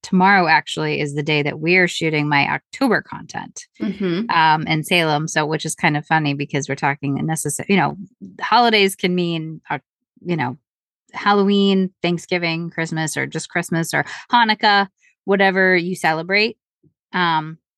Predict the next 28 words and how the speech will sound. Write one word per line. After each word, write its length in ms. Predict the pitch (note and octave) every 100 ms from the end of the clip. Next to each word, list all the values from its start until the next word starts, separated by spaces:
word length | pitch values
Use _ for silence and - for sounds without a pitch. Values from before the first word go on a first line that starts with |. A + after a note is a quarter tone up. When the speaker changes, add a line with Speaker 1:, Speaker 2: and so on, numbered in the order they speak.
| _
Speaker 1:
we're 120 | F#3 F3
just 160 | F3+
talking 340 | F#3 E3+ F3+ D#3
in 160 | D#3+
general 540 | D#3+ F3 E3+ D#3 D#3 C#3
about 440 | E3+ D#3+ D#3 D3+ -
holiday 440 | - D#3 D#3+ C#3
content. 500 | C3 B2+ C3 C3+ C3
So 540 | - F3 D#3 D3 D3 -
as 100 | E3
Speaker 2:
Well, 140 | G#3
Speaker 1:
an 60 | G#3
Speaker 2:
I 20 |
just 200 | G#3 A3
Speaker 1:
in- 40 |
Speaker 2:
wanna, 460 | G#3+ G#3 F#3 E3+ -
I 100 | -
wanna 180 | G3+ G3
preface 320 | G3 A3+ A#3+
that 140 | G3+ F3
by 100 | F3+
saying 320 | - G#3 F#3+
when 100 | G3+
we, 140 | F#3
Speaker 1:
Yeah. 220 | G3 A3+ F#3+
Speaker 2:
when 180 | F#3+
we 180 | F#3+ F#3+ F#3+
do 560 | F#3+ F#3 F#3+ F#3+ F3+